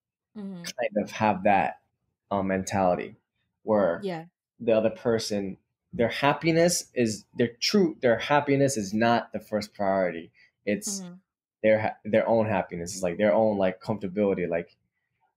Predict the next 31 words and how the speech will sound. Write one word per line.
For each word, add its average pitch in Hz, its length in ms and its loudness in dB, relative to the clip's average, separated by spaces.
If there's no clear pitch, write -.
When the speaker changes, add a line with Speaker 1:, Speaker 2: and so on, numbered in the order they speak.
Speaker 2:
uh, 90 340 0
their 110 220 2
ownership 107 480 2
is 98 100 -4
not 98 280 0
being, 95 460 -4
uh, 90 180 -2
threatened, 78 500 -4
you 98 120 -4
know? 95 120 2
Speaker 1:
Right. 123 280 -4
Yeah. 180 320 -8
Speaker 2:
Um, 196 120 -2
'cause, 208 260 4
'cause 165 140 4
if, 160 260 -2
if, 139 180 0
if 120 160 -2
that's 160 220 2
not 175 100 2
the 123 80 -2
case, 185 260 0
then 113 120 0
why 117 140 4
would 123 200 2
you 113 80 -2
feel 110 400 0
so 104 440 2
uncomfortable 104 580 -2
by 92 220 0
someone, 101 540 -2